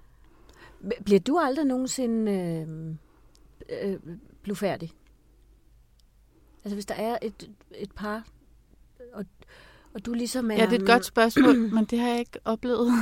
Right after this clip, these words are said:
Speaker 1: Nej.
Speaker 2: <laughs> Det må, det, nej,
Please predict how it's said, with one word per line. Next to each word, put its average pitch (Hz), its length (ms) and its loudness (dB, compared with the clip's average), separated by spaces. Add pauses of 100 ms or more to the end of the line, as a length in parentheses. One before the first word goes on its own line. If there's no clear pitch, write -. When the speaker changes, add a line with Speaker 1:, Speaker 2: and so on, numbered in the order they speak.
Speaker 1:
Nej. 349 200 -2 (640)
Speaker 2:
<laughs> 320 720 12
Det 254 100 10
må, 247 80 10 (240)
det, 254 560 6
nej, 226 240 2